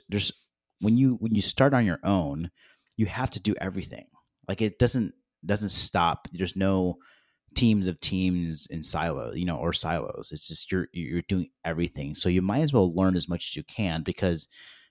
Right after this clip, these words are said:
businesses have, str-, you know, sort of similar structures, right? You have to understand all those things. And if you, if you're someone that is not gonna go to business school, and I wasn't the type of person that was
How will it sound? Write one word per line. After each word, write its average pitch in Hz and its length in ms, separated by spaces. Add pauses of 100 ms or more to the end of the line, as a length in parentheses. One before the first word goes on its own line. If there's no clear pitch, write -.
(140)
businesses 82 680
have, 80 280
str-, - 360
you 82 100
know, 73 220
sort 87 260
of 76 80
similar 85 480
structures, - 800 (460)
right? 82 100
You 87 80
have 82 100
to - 100
understand 82 480
all 71 120
those - 200
things. 50 400
And 92 120
if 92 120
you, 104 340
if - 160
you're 95 80
someone 104 260
that 85 220
is 85 200
not 98 320
gonna 87 160
go 90 180
to 85 80
business 90 380
school, - 480 (500)
and 80 180
I 85 140
wasn't 87 300
the 80 60
type 76 180
of - 80
person 82 260
that 69 200 (100)
was 73 400